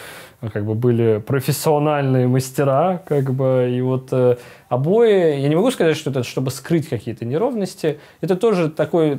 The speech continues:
запроса на стены под подкраску особо нету, всех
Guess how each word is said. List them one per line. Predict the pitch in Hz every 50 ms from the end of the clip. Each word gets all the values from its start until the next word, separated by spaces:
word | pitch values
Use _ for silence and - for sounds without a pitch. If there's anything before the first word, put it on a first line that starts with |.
| - -
запроса | 147 135 156 156 196 214 226 214 220 - 156
на | 147 151 160 165 165 165 160 156 151 143 135 127
стены | 131 - - - 180 165 143
под | 135 - 131 -
подкраску | - 143 143 143 170 160 147 139 - - - 135 131 131 127 123
особо | 127 131 - 151 139 135 135 143
нету, | 175 208 220 - - 104 - 147 135
всех | - - 165 147